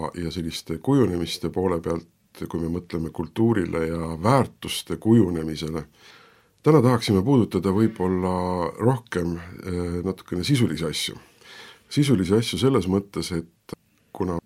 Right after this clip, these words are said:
väärtused on väga olulised nii nendele inimestele teadmiseks, kes ühiskonnaprotsesse suunavad,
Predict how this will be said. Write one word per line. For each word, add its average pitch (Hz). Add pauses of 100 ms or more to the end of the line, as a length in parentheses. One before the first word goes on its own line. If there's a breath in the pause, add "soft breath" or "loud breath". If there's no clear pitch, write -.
(160)
väärtused 98
on 92
väga 104
olulised 98
nii 85 (580 loud breath)
nendele 95
inimestele 90
teadmiseks, 82
kes -
ühiskonnaprotsesse 90
suunavad, 92